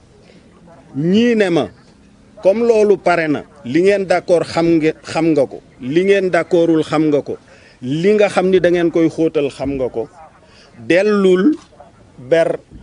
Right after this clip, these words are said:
sa yoon nekk ci opposition bi, même bu fekkente ne dañu koy renforcer par le fameux statut de l'opposition et de son chef.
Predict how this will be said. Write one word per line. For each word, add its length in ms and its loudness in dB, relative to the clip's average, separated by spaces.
sa 240 -4
yoon 480 0
nekk 380 -6
ci 100 -4
opposition 840 -4
bi, 160 -10
même 200 -4
bu 100 2
fekkente 500 -2
ne 280 -2
dañu 220 0
koy 220 -2
renforcer 760 -6
par 140 -2
le 160 -4
fameux 340 -4
statut 480 -8
de 80 0
l'opposition 800 -2
et 100 -10
de 120 -8
son 200 -12
chef. 380 -16